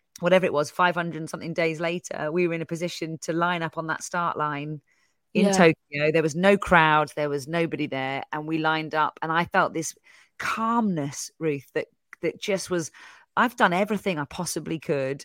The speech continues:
Speaker 1: and we've made
Speaker 2: Mm.
Speaker 1: it. We have made
Speaker 2: Mm.
Speaker 1: it to the start line."
Speaker 2: Mm.
Speaker 1: And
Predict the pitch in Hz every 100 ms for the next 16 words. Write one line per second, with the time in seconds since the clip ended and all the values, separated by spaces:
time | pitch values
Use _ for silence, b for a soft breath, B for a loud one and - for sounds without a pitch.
0 | - 160 151 151 147 170 180 190 175 165
1 | - _ 240 160 151 175 196 202 202 185
2 | - - - _ 170 147 - 143 139 143
3 | 139 b b b b 190 165 160 156